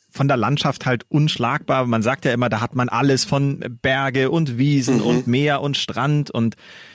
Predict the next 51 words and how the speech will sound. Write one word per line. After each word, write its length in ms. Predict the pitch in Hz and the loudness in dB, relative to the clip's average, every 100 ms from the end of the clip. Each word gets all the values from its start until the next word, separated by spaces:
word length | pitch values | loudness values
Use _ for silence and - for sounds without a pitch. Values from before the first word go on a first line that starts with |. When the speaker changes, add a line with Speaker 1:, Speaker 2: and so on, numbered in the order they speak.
| - _ - | -20 _ -6
Speaker 1:
nicht 320 | 156 151 - | 0 0 0
so 140 | 160 | -2
viele 480 | 147 160 151 151 143 | 0 2 2 2 2
Leute, 480 | 139 147 160 165 151 | 2 2 2 2 0
viele 300 | - 160 160 | 2 2 2
Schafe. 680 | - 131 143 151 143 139 139 | 2 0 -2 -2 0 2 0
Speaker 2:
So 100 | 160 | -2
wie 80 | 180 | -6
in 180 | 135 185 | -6 -6
Island 600 | 226 277 - 151 113 110 | -2 -2 0 -2 -2 -4
dann 160 | 101 98 | -8 -6
so 80 | |
ein 80 | 98 | -8
bisschen. 320 | 92 92 101 95 | -8 -8 -6 -4
Da 60 | |
gibt's 140 | 113 - | -4 -2
auch 80 | 196 | -2
so 140 | 151 | -2
viele 160 | 113 90 | -6 -8
Schafe. 340 | - 82 - 135 | -4 -4 -2 -2
Speaker 1:
Ja, 240 | 247 175 | 0 -2
Island 420 | 185 226 269 269 | 0 0 0 -2
würde 140 | 214 247 | 0 0
ich 120 | - | 0
auch 100 | 254 | 0
noch 160 | 190 - | 0 -2
gerne 220 | 113 113 | -2 0
hin. 220 | 107 113 | 0 0
Das, 140 | 131 | 0
Speaker 2:
Ja, 140 | 123 127 | 0 0
ja. 100 | 123 | 0
Speaker 1:
äh, 40 | |
hab 120 | 139 185 | -2 0
ich 80 | |
auch 120 | 196 185 | 0 0
noch 80 | |
nicht 140 | 113 95 | 0 -2
Speaker 2:
Ja. 60 | |
Speaker 1:
geschafft. 460 | 110 - 87 - - | -4 -4 -8 -12 -6
Aber 140 | 123 | -2
da 100 | 147 185 | 0 0
ist 120 | - | 0
sehr 80 | 180 | 0
Speaker 2:
Soll 80 | 190 | 2
so 80 | |
Speaker 1:
kalt. 180 | 190 175 | 0 2
Speaker 2:
wahnsinnig 440 | 147 208 202 190 - | 0 0 0 0 0
teuer 340 | 180 202 143 | 0 2 0
sein, 440 | 123 107 98 95 | -2 -2 -2 -6
ne? 220 | 92 127 156 | -8 -8 -6
Speaker 1:
Ja. 500 | 104 110 135 139 92 | -2 0 2 0 -4